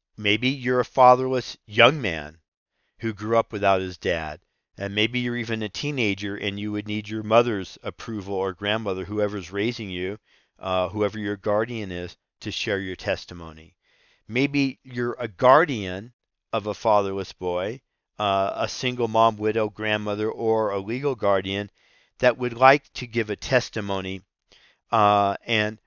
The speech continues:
regarding the boy that you raised, a fatherless boy, and, um, so that would help others as well. Let me give you a phone number that you can call or text to.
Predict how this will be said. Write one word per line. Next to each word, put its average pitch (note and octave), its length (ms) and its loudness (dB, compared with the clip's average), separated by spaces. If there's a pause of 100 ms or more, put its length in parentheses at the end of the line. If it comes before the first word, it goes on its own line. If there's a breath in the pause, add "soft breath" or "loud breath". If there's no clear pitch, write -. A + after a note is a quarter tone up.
regarding A#2 480 2 (180)
the A2 140 -2 (240)
boy A#2+ 220 4
that G#2+ 200 0
you C3+ 220 -4
raised, F2+ 600 -4 (260)
a G2+ 80 -10
fatherless F#2+ 540 2
boy, F#2 500 -6 (480)
and, G2+ 520 2
um, G2 440 0 (580)
so A#2 460 2 (140)
that A#2 220 8
would A2+ 140 -2
help A#2+ 340 4 (340)
others A#2 540 2 (140)
as G#2 180 -2
well. F#2 360 0 (840)
Let G3+ 160 -2
me B3 100 -4
give F#3 260 2
you D#3+ 220 -2
a C3 120 -4
phone B2 300 -2
number G2+ 400 -4 (180)
that G#2+ 220 -6
you A#2 80 -8
can A2 200 -12
call D#3 580 4
or B2 180 2
text - 640 -2
to. E2 360 -6